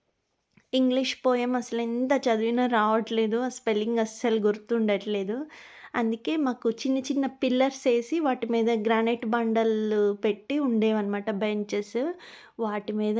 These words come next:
కాపీ కొట్టా పెన్సిల్‌తో రాసి మరి. పక్కనే ఫ్యాకల్టీ వెళ్తున్నాయని చూడలేదు. అట్లా కొన్ని కొన్ని కిడ్డీ మూమెంట్స్ ఉంటాయి. ఆ ట్యాంక్, ఆ బోరింగ్ అయితే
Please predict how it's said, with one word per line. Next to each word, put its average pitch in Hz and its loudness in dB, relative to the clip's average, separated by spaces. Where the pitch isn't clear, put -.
కాపీ 214 -2
కొట్టా 202 -2
పెన్సిల్‌తో 208 -2
రాసి 208 -4
మరి. 208 -4
పక్కనే 247 -4
ఫ్యాకల్టీ 220 -2
వెళ్తున్నాయని 220 2
చూడలేదు. 208 0
అట్లా 269 -4
కొన్ని 226 -4
కొన్ని 233 0
కిడ్డీ 233 -2
మూమెంట్స్ 214 0
ఉంటాయి. 208 -4
ఆ 247 2
ట్యాంక్, 220 0
ఆ 254 2
బోరింగ్ 220 2
అయితే 220 0